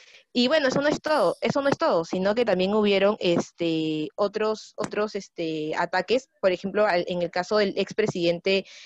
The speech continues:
René Préval, donde este se había visto involucrado en actos de corrupción, ¿no?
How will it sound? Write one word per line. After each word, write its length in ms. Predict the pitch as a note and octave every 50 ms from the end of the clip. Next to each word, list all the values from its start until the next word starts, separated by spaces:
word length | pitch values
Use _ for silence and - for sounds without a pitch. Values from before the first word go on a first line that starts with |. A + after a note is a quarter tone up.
| - - -
René 800 | F#3+ F3+ F3+ F#3 F#3 F3+ F3 F3+ F#3+ G3+ G#3 A3 A3 A3+ A3+ A3
Préval, 420 | - G#3 F#3+ F#3 F#3 F#3+ A#3+ G4+ - _ _ - _ _ _
donde 680 | - F#3+ F#3+ G3 F#3+ F#3+ F#3 F#3+ F#3 F3+ F3+ E3+ F3 - -
este 200 | G#3+ - C#4+ C#4
se 100 | - F#3
había 160 | F3 F3+ F#3
visto 260 | G#3 G3 - - A3+
involucrado 540 | A#3 A3+ G#3 F3+ D#3+ D#3 - F3+ F3+ F#3+ G3+
en 140 | G3 F3 F3
actos 300 | E3 - _ - G3+ G3+
de 100 | G3 -
corrupción, 680 | - E3 D3+ D3 C#3+ _ - B3+ C4+ C4 G#3+ F#3 E3
¿no? 180 | E3+ F#3 A#3+